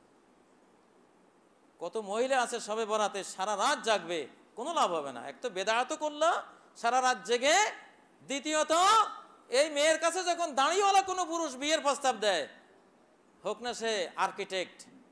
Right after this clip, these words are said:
ডক্টর, প্রফেসর, অনেক বড় অমায়িক, ধার্মিক, নীতিবান, চরিত্রবান ছেলে, কিন্তু কয়, "আমি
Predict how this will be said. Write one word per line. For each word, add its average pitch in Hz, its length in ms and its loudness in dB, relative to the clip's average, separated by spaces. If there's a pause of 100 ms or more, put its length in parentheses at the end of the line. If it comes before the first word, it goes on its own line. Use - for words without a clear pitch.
(160)
ডক্টর, 175 680 -6
প্রফেসর, 185 560 -6 (480)
অনেক 254 580 0
বড় 233 180 2
অমায়িক, 214 640 0 (420)
ধার্মিক, 233 520 0 (480)
নীতিবান, 233 600 0
চরিত্রবান 240 760 -2
ছেলে, 226 360 -4 (460)
কিন্তু 208 300 -4 (1120)
কয়, 294 120 -14
"আমি 220 480 -8